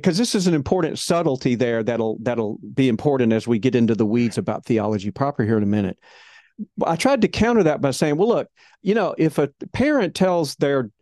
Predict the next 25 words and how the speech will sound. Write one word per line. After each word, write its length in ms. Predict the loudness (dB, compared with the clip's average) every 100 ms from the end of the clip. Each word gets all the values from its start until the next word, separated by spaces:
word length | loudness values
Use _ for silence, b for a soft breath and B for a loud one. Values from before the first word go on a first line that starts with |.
| _ _
little 300 | 0 2 2
girl 460 | 2 0 2 0 0
to 100 | 0
go 240 | 0 -2
out 180 | -2 -2
in 80 | -2
the 60 | -2
backyard 500 | -4 -2 -2 -2 -4
and 140 | -4
pick 220 | -4 -4
a 40 | -4
flower, 560 | -2 0 0 -2 -6 -4
you 220 | 0 2
know, 80 | 4
"Go 160 | 2 4
get 180 | 4
mommy 460 | 4 4 6 6 2 -4
a 80 |
flower." 440 | -4 -2 0 -2 -2
Now, 220 | -2 -2
as 120 | -2
long 160 | 2 2
as 80 | 2
they're 240 | 0 -2 -4
ambulatory 800 | 0 2 2 2 0 0 0 -2